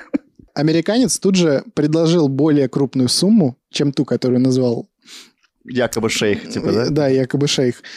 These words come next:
Speaker 1: И сделка состоялась. Договорились встретиться в пять часов. Савин нашел в кладовой старую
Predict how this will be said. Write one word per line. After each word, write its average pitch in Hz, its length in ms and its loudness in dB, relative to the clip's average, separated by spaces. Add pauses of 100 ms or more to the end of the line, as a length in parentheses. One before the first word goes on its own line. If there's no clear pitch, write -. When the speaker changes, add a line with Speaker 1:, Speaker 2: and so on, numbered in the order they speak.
(200)
Speaker 1:
И 220 120 2
сделка 190 340 0
состоялась. 139 720 0 (160)
Договорились 160 540 0
встретиться 170 480 0
в - 80 -6
пять 139 200 -2
часов. 151 500 -2 (160)
Савин 156 400 0
нашел 143 400 0
в - 160 -16
кладовой 151 480 2
старую 143 560 -2